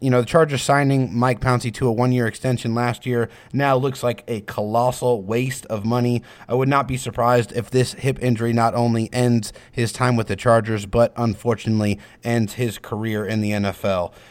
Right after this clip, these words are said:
Also, in a corresponding move, the Chargers decided to bring Gabe Nabers up from the practice squad.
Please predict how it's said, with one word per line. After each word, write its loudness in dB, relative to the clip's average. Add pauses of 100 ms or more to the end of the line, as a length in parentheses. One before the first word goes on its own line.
(200)
Also, 6
in 2
a 0
corresponding 2
move, 2
the 0
Chargers 2
decided 0
to -2
bring -2
Gabe 0
Nabers -2
up 2
from 2
the -10
practice 2
squad. 4